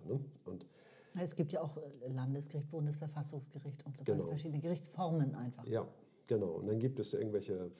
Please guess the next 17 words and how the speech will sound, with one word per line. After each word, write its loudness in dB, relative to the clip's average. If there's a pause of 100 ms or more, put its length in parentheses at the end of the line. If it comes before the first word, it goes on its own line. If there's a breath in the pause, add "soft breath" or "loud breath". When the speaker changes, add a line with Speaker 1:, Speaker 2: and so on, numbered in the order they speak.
(120)
Speaker 1:
äh, 0
Verfahren, 0
in -2
denen, 0
äh, 0
Urteile 0
als -4
ungültig -2
erklärt -6
werden 0
und -4
so -2
weiter, -6
ne? 2 (640 loud breath)
Und 2
das 8
ist, 2